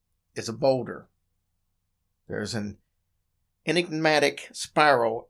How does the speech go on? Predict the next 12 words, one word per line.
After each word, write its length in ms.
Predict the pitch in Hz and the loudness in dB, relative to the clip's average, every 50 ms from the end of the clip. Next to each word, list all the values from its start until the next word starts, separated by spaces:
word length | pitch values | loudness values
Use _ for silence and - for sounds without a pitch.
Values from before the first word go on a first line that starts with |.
| _ | _
etched 420 | - 139 120 - - - - - - _ _ - | 0 0 0 0 -2 -12 -12 -12 -14 _ _ -10
into 160 | 127 117 107 | -10 -10 -8
this 160 | 95 104 101 | -10 -10 -10
boulder. 520 | - _ 117 110 107 101 - 92 87 - _ _ _ _ _ _ _ _ _ _ _ _ _ _ _ _ _ _ _ _ _ _ _ _ _ _ _ _ _ _ _ _ _ _ _ _ | -8 _ -4 -4 -4 -6 -8 -14 -16 -16 _ _ _ _ _ _ _ _ _ _ _ _ _ _ _ _ _ _ _ _ _ _ _ _ _ _ _ _ _ _ _ _ _ _ _ _
Every 280 | 139 143 147 175 202 214 | 4 4 6 6 4 4
summer 380 | 208 - - 185 175 175 180 180 | 4 4 4 4 4 4 2 0
solstice, 720 | 175 - 180 156 147 139 - - 87 - - - - - _ _ _ _ _ _ _ _ | 2 4 4 4 4 0 -4 -10 -10 -8 -6 -8 -8 -10 _ _ _ _ _ _ _ _
as 160 | 107 107 - | -12 -12 -8
the 80 | - 107 | -6 -4
sun 300 | - - 131 127 135 143 | -2 -2 0 0 -2 -2
comes 340 | 131 - 170 175 185 190 190 | -2 -2 -2 -2 -2 0 0
up, 320 | 139 110 104 107 - | 2 2 2 -2 -6